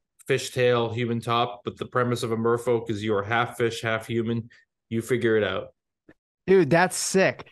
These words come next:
Speaker 2: That's sick. Oh my God. What would you choose? A human head or h-, fish head?
Speaker 1: It's up to you. Or
Speaker 2: Well,
Speaker 1: you
Speaker 2: what
Speaker 1: could
Speaker 2: would
Speaker 1: be
Speaker 2: you
Speaker 1: like a
Speaker 2: choose?
Speaker 1: human head with fish eyes. You could, you could do all kinds of weird stuff with it.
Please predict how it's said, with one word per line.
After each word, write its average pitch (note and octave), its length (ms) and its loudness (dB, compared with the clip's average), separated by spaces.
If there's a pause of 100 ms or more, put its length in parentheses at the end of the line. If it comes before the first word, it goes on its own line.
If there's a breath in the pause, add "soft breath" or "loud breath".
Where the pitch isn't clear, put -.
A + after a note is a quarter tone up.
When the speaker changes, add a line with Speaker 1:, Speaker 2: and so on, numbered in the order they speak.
(160 soft breath)
Speaker 2:
That's E3 280 4
sick. - 380 0
Oh E3 140 2
my D#3+ 180 4
God. D3 260 4
What D#3 120 2
would D3+ 160 -2
you D#3+ 80 -2
choose? C3 560 -2
A - 40 -10
human F3+ 380 -2
head E3 380 0 (340)
or A#2+ 480 2
h-, - 220 -18
fish D#3 240 -2
head? F2+ 260 -6 (1000)
Speaker 1:
It's B2 120 -14
up C#3+ 180 0
to D3+ 80 -2
you. D#3+ 360 4 (460)
Or B2 100 2
Speaker 2:
Well, C3+ 80 6
Speaker 1:
you D#3+ 60 4
Speaker 2:
what F#3 60 4
Speaker 1:
could - 80 4
Speaker 2:
would D#3+ 100 0
Speaker 1:
be E3+ 80 -2
Speaker 2:
you A#3 80 0 (100)
Speaker 1:
like G3 100 0
a C3+ 60 2
Speaker 2:
choose? B2+ 80 -4
Speaker 1:
human D#3 300 0
head C#3+ 220 0
with C#3+ 140 -2
fish C#3 240 -2
eyes. C#3+ 600 0
You D3 80 -6
could, C#3+ 80 -8
you D#3 180 -4
could D3 60 -6
do D#3 100 2
all D3+ 120 -2
kinds D#3 280 -2
of B2+ 80 0
weird A2+ 220 0
stuff G#2+ 280 -2
with G#2 140 -4
it. G#2 180 -6